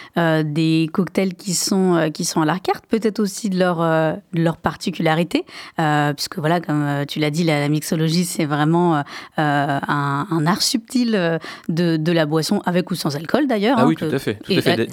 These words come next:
Speaker 2: d'ailleurs, il y a une grosse tendance du sans alcool, et on, on, on essaie de travailler beaucoup parce que, euh, parce que c'est très intéressant aussi de travailler le sans alcool.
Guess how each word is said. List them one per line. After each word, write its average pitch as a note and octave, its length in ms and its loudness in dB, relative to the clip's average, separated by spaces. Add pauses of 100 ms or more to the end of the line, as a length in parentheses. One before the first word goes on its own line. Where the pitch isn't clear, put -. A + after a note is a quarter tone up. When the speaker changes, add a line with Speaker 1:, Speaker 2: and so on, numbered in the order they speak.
(120)
Speaker 2:
d'ailleurs, B2 200 4
il A2+ 40 2
y - 20 2
a - 20 2
une G#2+ 40 0
grosse A#2+ 220 0
tendance B2 220 0
du A2 80 -12
sans G2+ 180 -2
alcool, C3+ 360 -2 (340)
et G2 120 2
on, G2+ 200 2
on, G2+ 240 2
on G#2 180 0
essaie G#2 180 0
de A2+ 80 4
travailler G#2 380 0
beaucoup A2+ 340 -2
parce G#2 240 0
que, - 140 -6
euh, G#2+ 320 2
parce G2+ 160 -4
que A2 100 -6
c'est G2+ 120 -6
très - 180 -4
intéressant A2+ 460 -2
aussi A#2+ 120 -8
de B2 40 -12
travailler G#2 260 -4
le G2+ 60 -6
sans G2 160 -4
alcool. A#2+ 280 -6